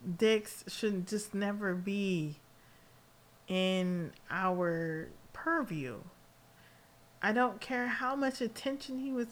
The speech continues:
paying you. I,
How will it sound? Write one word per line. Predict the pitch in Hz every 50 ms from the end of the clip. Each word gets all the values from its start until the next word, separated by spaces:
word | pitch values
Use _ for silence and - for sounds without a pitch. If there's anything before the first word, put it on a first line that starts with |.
| - -
paying | - 277 294 302 285 247 202
you. | 185 170 156 139 135 120 113 - 165 - - - - - - - - - - - - - - - - - - - - - - - - - - - - - - - - - - - - - - - - - - - - - - - - -
I, | 226 240 247 214 202 226 226 226 208 214 226